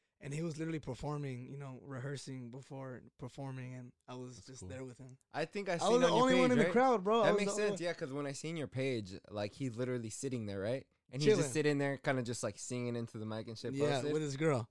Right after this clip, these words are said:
Speaker 3: Yeah,
Speaker 1: Yeah,
Speaker 3: yeah.
Speaker 1: and
Speaker 3: And
Speaker 1: I
Speaker 3: then
Speaker 1: was
Speaker 3: at
Speaker 1: just
Speaker 3: the end, you
Speaker 1: recording
Speaker 3: get
Speaker 1: him.
Speaker 3: to say what's up too, right? Like,
Speaker 1: We
Speaker 3: at
Speaker 1: had,
Speaker 3: the end,
Speaker 1: bro,
Speaker 3: you
Speaker 1: we
Speaker 3: take
Speaker 1: had, like, a
Speaker 3: picture.
Speaker 1: twenty, thirty, mi-, like, twenty minute conversation
Speaker 3: <laughs> Oh,
Speaker 1: before
Speaker 3: shit.
Speaker 1: anybody ever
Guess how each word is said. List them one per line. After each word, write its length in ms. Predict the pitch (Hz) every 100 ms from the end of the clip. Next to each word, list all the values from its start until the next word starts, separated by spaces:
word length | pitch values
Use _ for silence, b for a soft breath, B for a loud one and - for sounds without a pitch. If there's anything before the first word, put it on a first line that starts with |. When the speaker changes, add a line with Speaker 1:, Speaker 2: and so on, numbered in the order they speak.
| -
Speaker 3:
Yeah, 480 | 131 156 160 160 160
Speaker 1:
Yeah, 20 |
Speaker 3:
yeah. 380 | 120 143 151 151
Speaker 1:
and 80 | 143
Speaker 3:
And 80 | 160
Speaker 1:
I 40 |
Speaker 3:
then 60 | 180
Speaker 1:
was 80 |
Speaker 3:
at 60 | 185
Speaker 1:
just 80 | 180
Speaker 3:
the 40 |
end, 40 | 180
you 40 |
Speaker 1:
recording 180 | 170 -
Speaker 3:
get 80 | 165
Speaker 1:
him. 40 | 143
Speaker 3:
to 80 | 143
say 160 | 151
what's 160 | 139 127
up 140 | 131 -
too, 220 | 156 123
right? 140 | 120
Like, 180 | 110 101
Speaker 1:
We 80 | 156
Speaker 3:
at 60 |
Speaker 1:
had, 120 | 202 196
Speaker 3:
the 40 |
end, 80 | 165
Speaker 1:
bro, 120 | 214
Speaker 3:
you 40 | 196
Speaker 1:
we 60 |
Speaker 3:
take 40 | 190
Speaker 1:
had, 80 | 208
like, 120 | 196
a 20 |
Speaker 3:
picture. 140 | 165 -
Speaker 1:
twenty, 280 | 160 180 180
thirty, 260 | 175 170 170
mi-, 100 | 165
like, 220 | 131 127 127
twenty 220 | 156 160
minute 220 | 156 151
conversation 680 | 147 147 120 147 139 127 120 -
Speaker 3:
<laughs> 100 | b
Oh, 260 | 147 175 180
Speaker 1:
before 240 | 170 185
Speaker 3:
shit. 140 | 190 180
Speaker 1:
anybody 500 | 190 185 190 185 180
ever 140 | 175